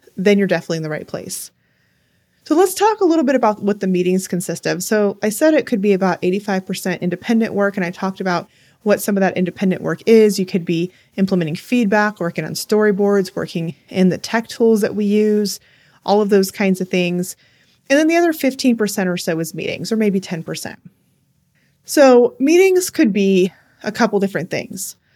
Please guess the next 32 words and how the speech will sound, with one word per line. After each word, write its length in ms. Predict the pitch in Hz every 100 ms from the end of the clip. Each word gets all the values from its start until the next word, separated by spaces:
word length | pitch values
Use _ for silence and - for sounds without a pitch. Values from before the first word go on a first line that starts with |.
| _ _ _
You 120 | - 269
might 160 | 320
have 180 | 311 330
team 280 | - 294 277
meetings 340 | 220 165 185
you 80 | 180
attend. 540 | 160 - - - - - _ _ _
Team 280 | - 339 370
meetings 420 | 311 262 233 220
are 80 | 226
usually 300 | 214 208 208
check-ins 540 | 185 - 185 208 208 202
with 100 | 185
the 100 | 180
whole 260 | - 185
I 140 | - 175
D 180 | 170 160
team 360 | - 220 226 -
if 120 | 185
there 120 | 170
is 260 | - 170 -
one. 320 | 165 185 190
If 180 | 190 185
you're 240 | 196 190
the 160 | 170 196
only 260 | 196 220 240
I 140 | 240
D, 320 | 226 240 233 _ _
maybe 240 | 190 180
this 180 | 180 175
doesn't 220 | - 180
happen. 500 | 147 151 151 - -